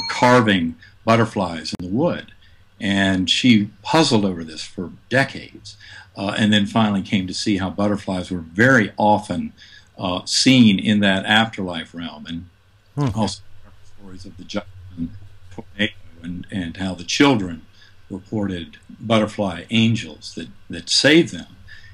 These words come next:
Speaker 1: And some amazing stories. Um, but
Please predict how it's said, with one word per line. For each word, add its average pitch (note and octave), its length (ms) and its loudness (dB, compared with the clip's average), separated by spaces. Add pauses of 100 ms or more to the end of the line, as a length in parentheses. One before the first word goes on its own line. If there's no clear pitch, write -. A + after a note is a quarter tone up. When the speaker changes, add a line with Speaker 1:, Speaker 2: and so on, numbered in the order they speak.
(200)
Speaker 1:
And F2 380 -10
some F#2+ 260 -6
amazing G#2+ 560 2
stories. - 760 -10
Um, F2+ 260 -4
but G#2 240 2